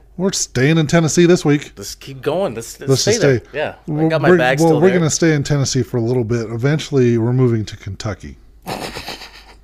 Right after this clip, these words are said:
Speaker 2: Okay.
Speaker 1: Actually, it's all in Kentucky. I lied. We're in Kentucky.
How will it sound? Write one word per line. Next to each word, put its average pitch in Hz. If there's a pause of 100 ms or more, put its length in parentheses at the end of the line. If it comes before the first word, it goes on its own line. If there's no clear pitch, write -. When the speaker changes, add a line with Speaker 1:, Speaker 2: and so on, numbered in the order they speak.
(320)
Speaker 2:
Okay. 110 (960)
Speaker 1:
Actually, 135
it's -
all 123
in 110
Kentucky. 85
I 170
lied. 151
We're 107
in -
Kentucky. 104